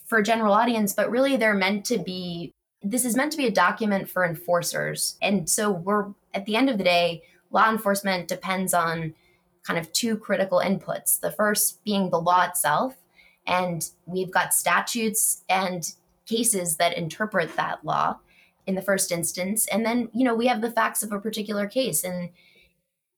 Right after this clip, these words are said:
economics is incredibly important in the field of antitrust, but there is a difference between law and economics. And that itself, I think, is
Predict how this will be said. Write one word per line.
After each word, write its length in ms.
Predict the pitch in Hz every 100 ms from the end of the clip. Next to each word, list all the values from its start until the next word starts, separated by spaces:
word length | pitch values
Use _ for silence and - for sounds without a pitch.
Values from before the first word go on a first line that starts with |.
| -
economics 840 | 233 233 214 202 233 247 - - -
is 180 | 202 185 -
incredibly 680 | 196 190 - 233 233 214 202
important 600 | 180 175 175 226 262 269 _ _ _
in 420 | 190 185 180 175 - _
the 80 | -
field 200 | 202 202
of 60 | 196
antitrust, 580 | 180 202 202 262 262 -
but 120 | 196
there 140 | 220
is 120 | 220
a 60 | 196
difference 580 | 160 202 - 185 165 165
between 580 | 175 175 196 185 175 165 156
law 240 | 165 175
and 100 | 180
economics. 680 | 165 156 156 156 156 160 -
And 300 | - 165 160 - - _ _
that 220 | - 220
itself, 400 | 226 208 202 190 185
I 80 |
think, 340 | 175 185 175 165 _
is 400 | 180 175 165 -